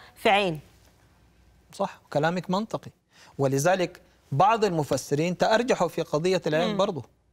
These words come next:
Speaker 2: يعني كلامك مظبوط، يعني إن أنت شايفة ما وراء المحيط، يعني هو القرآن ما قادر يقول ما وراء البحر؟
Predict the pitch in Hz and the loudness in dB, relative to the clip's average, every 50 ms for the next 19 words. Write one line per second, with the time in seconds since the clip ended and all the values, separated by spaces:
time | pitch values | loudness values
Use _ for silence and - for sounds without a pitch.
0 | _ _ _ _ _ _ _ _ _ _ _ _ _ _ _ - 127 123 127 123 | _ _ _ _ _ _ _ _ _ _ _ _ _ _ _ -6 -4 -4 -4 0
1 | - 147 156 175 190 190 180 - 165 160 156 156 170 214 214 160 - - 143 135 | 0 2 2 2 0 -2 -4 -4 -2 -2 -2 -2 0 -2 -2 -2 -4 -8 -8 -6
2 | 131 131 139 135 139 160 151 151 - - - 185 185 190 185 - 170 156 156 151 | -6 -4 -4 -6 -6 -6 -6 -4 -4 -2 0 0 0 0 2 0 0 2 2 2
3 | 151 156 160 180 180 156 147 143 139 - 139 - - - - - - - 147 147 | 4 4 4 2 2 0 -2 -4 -4 -4 -6 -8 -8 -18 -20 -20 -10 -4 -2 -2
4 | 147 156 170 196 202 180 - - 165 185 185 185 185 185 185 175 170 170 180 180 | 0 0 2 2 0 0 0 0 2 4 4 4 4 2 2 2 2 2 2 2
5 | 170 165 156 151 165 175 170 160 151 147 147 151 160 160 151 151 156 190 - - | 2 0 -2 0 -2 -2 -2 0 0 2 2 2 2 2 0 0 -2 -4 -6 -6
6 | - | -14